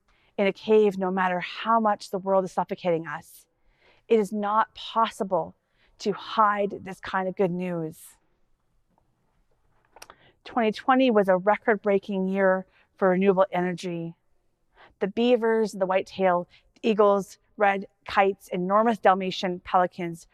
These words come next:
were reintroduced into the U K ecosystem. While polio was eradicated in Africa. aids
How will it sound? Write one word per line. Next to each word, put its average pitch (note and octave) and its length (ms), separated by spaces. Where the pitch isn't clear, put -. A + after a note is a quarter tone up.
were F#3+ 120
reintroduced F#3 1000
into F#3+ 260
the F3+ 160
U G3 120
K F#3+ 260
ecosystem. F#3 680
While G3 240
polio F#3+ 680
was G3 140
eradicated F#3 640
in F3 40
Africa. - 640
aids G#3+ 400